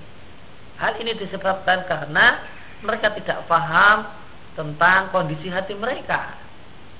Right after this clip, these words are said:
Dan karena mereka tidak mengetahui syariat Allah tentang amal-amal hati.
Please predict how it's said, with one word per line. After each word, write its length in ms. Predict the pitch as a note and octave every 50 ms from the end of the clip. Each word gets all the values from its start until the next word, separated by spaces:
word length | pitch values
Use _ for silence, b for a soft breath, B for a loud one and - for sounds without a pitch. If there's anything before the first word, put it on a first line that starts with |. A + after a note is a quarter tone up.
| - - - - - -
Dan 160 | - C#3 C#3+ D3+ -
karena 340 | E3+ G3 G3+ G#3 G#3+ G#3+
mereka 320 | F#3 F#3+ G3 F#3+ G3 F#3+ F#3+
tidak 320 | F3 D#3+ F3 E3 - E3+
mengetahui 640 | F3 F3 F3 E3 D#3+ - E3 D#3 D#3 D#3 F#3+ A#3 B3 - -
syariat 540 | G#3 G3 F#3+ F#3+ - - E3 E3+ - - -
Allah 480 | F#3+ A3 A#3+ A#3 A3+ F3+ D#3 - -
tentang 320 | - E3 D#3+ D#3+ E3 D#3 C#3+
amal-amal 540 | C#3 C#3+ C#3 C3+ C3 B2+ C3 B2+ B2 A#2+ A#2+
hati. 400 | B2 D3+ G3 G3 F#3+ D#3+ D3 C#3+